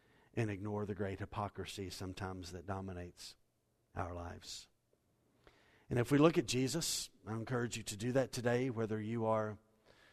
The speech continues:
a follower, a hater, don't believe in God, whatever the case may be. I would encourage you to give an honest look, 'cause that's what Jesus encourages people to do here. Don't judge just by an appearances.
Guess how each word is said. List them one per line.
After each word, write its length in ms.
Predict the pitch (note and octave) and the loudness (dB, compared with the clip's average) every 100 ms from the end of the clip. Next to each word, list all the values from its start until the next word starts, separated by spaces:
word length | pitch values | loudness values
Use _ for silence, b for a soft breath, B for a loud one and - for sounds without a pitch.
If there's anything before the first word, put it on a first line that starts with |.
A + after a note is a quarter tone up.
| b | b
a 40 | A2 | 0
follower, 640 | - B2+ B2 A#2+ C3 C#3+ - _ _ _ G#2+ | 6 6 6 4 2 0 -12 _ _ _ -4
a 60 | |
hater, 440 | G#2 B2 A#2+ C3 C3 _ _ _ _ _ _ _ _ - | 0 0 0 -2 -6 _ _ _ _ _ _ _ _ -2
don't 160 | A#2 | 0
believe 240 | G2+ A2+ A#2+ | 2 2 2
in 100 | A#2 | 4
God, 420 | A#2+ A#2+ A#2+ G2+ | 6 6 6 4
whatever 240 | A2 A2+ | 0 0
the 120 | G#2 A2 | 0 -2
case 280 | A#2 G#2+ | -2 -2
may 140 | A2+ A2 | -2 -2
be. 380 | G2+ A2 A#2 A#2 _ _ b b b b b | 0 0 -2 -6 _ _ b b b b b
I 80 | - | 6
would 140 | F3 | 6
encourage 420 | D3+ C3+ C#3 A2 | 6 4 4 4
you 180 | B2 C#3 | 0 0
to 140 | C#3+ A#2 | -2 -2
give 200 | A#2+ B2+ | 0 2
an 80 | A#2+ | 2
honest 420 | B2 B2 - - | 2 0 -4 -2
look, 260 | A#2+ G#2 | 0 0
'cause 140 | - F#2 | -4 -4
that's 220 | A2 - | -4 -4
what 120 | A2+ | -8
Jesus 540 | F2+ G#2 G#2 F#2+ - - | -6 -6 -6 -8 -8 -10
encourages 520 | G2 G#2+ G2 F2+ F2 | -10 -6 -6 -6 -8
people 280 | - G2 G2 | -10 -8 -6
to 100 | F2+ | -8
do 180 | E2+ F#2 | -8 -8
here. 240 | E2+ E2+ - _ _ _ _ _ _ _ _ _ _ _ _ _ _ _ _ _ _ - | -10 -14 -16 _ _ _ _ _ _ _ _ _ _ _ _ _ _ _ _ _ _ 2
Don't 200 | F3 F3+ | 2 6
judge 220 | F3+ D3 | 6 6
just 180 | D3+ - | 0 4
by 160 | C3 | 4
an 100 | A#2+ | 4
appearances. 800 | A2 A#2 G2+ F#2 - F#2+ - - | 0 -2 -4 -4 -10 -12 -14 -16